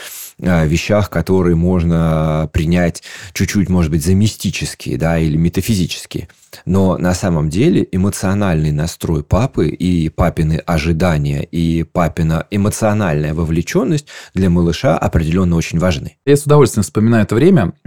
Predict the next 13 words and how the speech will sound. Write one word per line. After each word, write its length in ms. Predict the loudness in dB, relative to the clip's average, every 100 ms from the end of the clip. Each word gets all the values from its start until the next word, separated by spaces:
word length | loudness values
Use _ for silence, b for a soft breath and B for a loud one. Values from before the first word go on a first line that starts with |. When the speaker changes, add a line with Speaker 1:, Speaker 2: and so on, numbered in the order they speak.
| -20 _ _ _ _ _ _ _ -4
Speaker 2:
и 220 | 2 4
даже 300 | 4 2 2
бы 100 | 2
с 80 | 0
удовольствием 380 | 2 2 2 0
пережил 300 | 2 0 2
его 100 | 0
ещё 220 | 0 0
раз. 200 | 0 -2
Но 60 | 2
давайте 200 | 4 4
двигаться 340 | 4 2 2 2
дальше. 400 | 2 0 -6